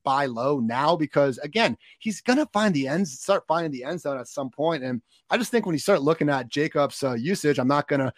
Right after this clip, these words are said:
not gonna say Jonathan Taylor like I did last week. I've learned from that. But at a minimum, man, like, someone like Josh Jacobs versus, like, a Najee Harris versus, like, a C-Pat versus, like, a James Conner,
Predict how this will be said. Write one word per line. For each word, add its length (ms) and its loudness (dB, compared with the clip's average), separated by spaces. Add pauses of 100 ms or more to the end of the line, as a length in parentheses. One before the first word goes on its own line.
(240)
not 160 2
gonna 120 2
say 360 -4
Jonathan 300 0
Taylor 240 2
like 160 0
I 60 0
did 160 0
last 280 -2
week. 180 -4
I've 200 2
learned 320 2
from 160 2
that. 300 2
But 180 -2 (280)
at 120 8
a 40 4
minimum, 680 4
man, 300 0
like, 180 0
someone 320 2
like 280 6 (920)
Josh 280 4
Jacobs 280 2
versus, 220 -4
like, 120 -4
a 40 -2
Najee 380 2
Harris 380 0
versus, 360 -8
like, 200 -6
a 200 -4 (220)
C-Pat 640 2
versus, 200 -6
like, 120 -6
a 40 -10
James 320 -2
Conner, 400 0